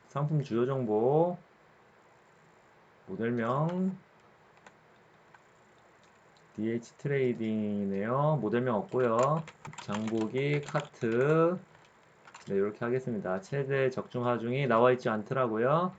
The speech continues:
네, 접이식이고 손잡이 높이 조절. 네, 무소음인지는 알 수가 없습니다. 해외, 아시아, 중국. 네, 수입산, 아시아. 네, 중국 해주고요.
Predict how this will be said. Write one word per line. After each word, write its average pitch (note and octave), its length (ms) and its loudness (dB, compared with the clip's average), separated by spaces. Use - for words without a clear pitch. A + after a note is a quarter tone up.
네, G2 120 -4
접이식이고 A2+ 1160 2
손잡이 C#3 340 0
높이 G2+ 340 -4
조절. G#2 760 0
네, F#2+ 120 -6
무소음인지는 B2+ 720 0
알 G#2 140 2
수가 B2 220 0
없습니다. A#2+ 680 -2
해외, C3 160 0
아시아, A2+ 340 0
중국. D3+ 720 2
네, A2+ 140 -2
수입산, E3 960 -2
아시아. A#2 840 0
네, G2+ 140 -4
중국 A#2+ 340 -4
해주고요. D3 600 -2